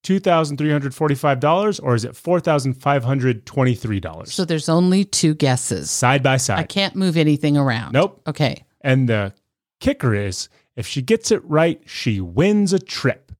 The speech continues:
Speaker 2: A trip.
Speaker 1: She does. You know where she gets to win a trip?
Speaker 2: Where?
Speaker 1: New Hampshire. Not the best place in the world, but hey, it's a trip. It's a five-night stay in beautiful, sunny, depending on the year,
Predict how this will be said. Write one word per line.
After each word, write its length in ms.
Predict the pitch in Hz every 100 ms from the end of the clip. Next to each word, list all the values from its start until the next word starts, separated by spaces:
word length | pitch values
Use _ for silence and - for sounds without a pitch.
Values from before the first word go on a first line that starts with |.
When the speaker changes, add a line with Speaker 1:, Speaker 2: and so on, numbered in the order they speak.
| _ _ -
Speaker 2:
A 60 | 202
trip. 300 | - 254 - _
Speaker 1:
She 220 | _ - 95
does. 380 | 123 107 98 -
You 80 | 135
know 100 | 160
where 100 | 165
she 120 | 175
gets 180 | 175 -
to 80 | 180
win 120 | 190
a 40 | 190
trip? 340 | 233 - _ _ _
Speaker 2:
Where? 380 | 143 147 131 120 - _ _
Speaker 1:
New 220 | 143 240
Hampshire. 600 | 202 170 147 - 104 - _ _ _
Not 240 | 214 277 -
the 60 |
best 320 | 135 139 123
place 320 | - 135 123 143
in 60 |
the 80 | 127
world, 260 | 165 214 208
but 140 | 233
hey, 140 | 247
it's 280 | - 151 -
a 80 | 220
trip. 320 | - 254 -
It's 140 | 127 147
a 60 |
five-night 680 | - - 202 208 202 196 175
stay 480 | - - 175 180 175 - _ _
in 200 | 123 104
beautiful, 800 | 127 220 208 - 208 202 185 - _ _ _
sunny, 680 | - - - 202 208 208 196 _ _
depending 340 | - 123 170
on 120 | 185
the 100 | 196
year, 360 | 185 160 147